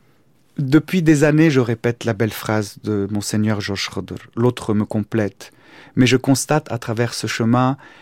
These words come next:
qu'il y a encore un moyen d'aller davantage vers l'autre. C'est, premièrement, en allant vers l'autre,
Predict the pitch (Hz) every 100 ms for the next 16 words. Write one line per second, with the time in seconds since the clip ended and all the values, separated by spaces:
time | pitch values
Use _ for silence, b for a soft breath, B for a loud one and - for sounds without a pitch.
0 | B B B - 135 131 123 131 120 117
1 | 120 120 127 117 110 117 120 b b b
2 | b 117 147 135 127 - 123 113 95 104
3 | 101 95 95 101 - - _ b b -
4 | - 135 127 - _ _ _ _ - 139
5 | 143 135 147 151 - 131 127 131 120 117
6 | 120 123 151 - -